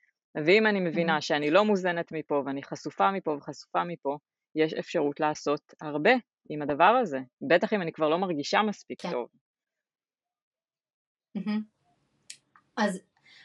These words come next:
Speaker 2: אני חושבת שנגעת פה בנקודה מאוד חשובה, שזה, ואנחנו מדברות על זה הרבה, שזה לא רק הזנה מה אני אוכלת, אלא זה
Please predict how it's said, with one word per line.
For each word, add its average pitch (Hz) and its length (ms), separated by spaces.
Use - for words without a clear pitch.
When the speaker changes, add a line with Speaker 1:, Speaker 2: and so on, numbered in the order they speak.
Speaker 2:
אני 202 160
חושבת 254 240
שנגעת 208 480
פה 254 120
בנקודה 190 440
מאוד 214 180
חשובה, 214 460
שזה, 180 300
ואנחנו 175 280
מדברות 185 320
על 240 120
זה 208 120
הרבה, 202 320
שזה 175 300
לא 196 80
רק 240 200
הזנה 185 520
מה 180 160
אני 180 160
אוכלת, 170 680
אלא 175 380
זה 175 120